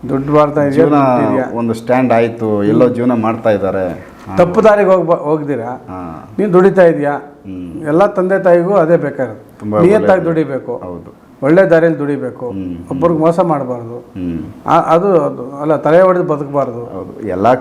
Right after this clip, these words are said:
Speaker 2: ಎಲ್ಲರಿಗೂ ಇದೇ ಜೀವನಕ್ಕೆ
Speaker 1: ಹೌದು.
Speaker 2: ಒಂದು ಒಳ್ಳೆ ದಾರಿಯಲ್ಲಿ ಹೋಗ್ಬೇಕು.
Speaker 1: ದಾರಿಯಲ್ಲಿ ಹೋಗ್ಬೇಕು ಅನ್ನೋದು ಅಷ್ಟೇ. ನಮ್ಮ ಅಪ್ಪನೇ ಕಷ್ಟ ಪಡ್ತಾ ಇದ್ದೀನಿ ರಾತ್ರಿ ಆಗ್ಲೂ.
Speaker 2: ಹ್ಮ್.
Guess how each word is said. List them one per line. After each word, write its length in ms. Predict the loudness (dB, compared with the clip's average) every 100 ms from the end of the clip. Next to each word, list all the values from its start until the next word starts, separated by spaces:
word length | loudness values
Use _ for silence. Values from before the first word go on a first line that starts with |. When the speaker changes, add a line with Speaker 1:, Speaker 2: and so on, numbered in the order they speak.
| -2 -10 0
Speaker 2:
ಎಲ್ಲರಿಗೂ 520 | 2 4 2 2 2
ಇದೇ 560 | 4 4 6 4 2 -2 -6
ಜೀವನಕ್ಕೆ 320 | 0 0 0
Speaker 1:
ಹೌದು. 160 | 2 2
Speaker 2:
ಒಂದು 200 | 2 0
ಒಳ್ಳೆ 200 | 2 2
ದಾರಿಯಲ್ಲಿ 360 | 2 2 2 0
ಹೋಗ್ಬೇಕು. 200 | 2 4
Speaker 1:
ದಾರಿಯಲ್ಲಿ 280 | 4 4
ಹೋಗ್ಬೇಕು 280 | 2 2 -4
ಅನ್ನೋದು 220 | -4 -4
ಅಷ್ಟೇ. 240 | -4 -6 -8
ನಮ್ಮ 240 | -6 -6
ಅಪ್ಪನೇ 360 | -2 -2 0 0
ಕಷ್ಟ 240 | 0 2
ಪಡ್ತಾ 300 | 0 0 0
ಇದ್ದೀನಿ 200 | -2 0
ರಾತ್ರಿ 300 | 2 2 2
ಆಗ್ಲೂ. 240 | 0 0 -8
Speaker 2:
ಹ್ಮ್. 420 | -8 -6 -4